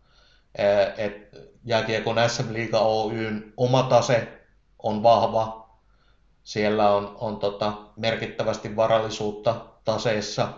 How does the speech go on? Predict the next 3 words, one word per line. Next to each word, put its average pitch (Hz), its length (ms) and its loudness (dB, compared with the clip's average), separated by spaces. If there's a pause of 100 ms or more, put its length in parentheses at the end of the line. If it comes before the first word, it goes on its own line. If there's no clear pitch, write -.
(680)
Tällaisia 104 460 0
lainoja 110 480 2 (240)
olisi 107 580 -2